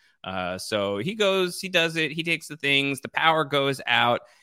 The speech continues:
and this is very bad news for everybody who's still in those, uh, Jurassic Park cars.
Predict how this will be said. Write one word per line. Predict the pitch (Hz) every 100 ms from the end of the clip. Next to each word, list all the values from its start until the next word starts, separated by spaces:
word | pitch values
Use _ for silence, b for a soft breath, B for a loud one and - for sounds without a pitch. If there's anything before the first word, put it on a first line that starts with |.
| b
and | 131
this | 156 143
is |
very | 123 156 160 170
bad | 160 151 147
news | 139 131 131
for | - 127
everybody | 127 120 123
who's | 120 117
still | - 131 123
in | 120
those, | 117 113 113 107
uh, | 110
Jurassic | 110 107 113 117 117 -
Park | 120 110
cars. | 120 117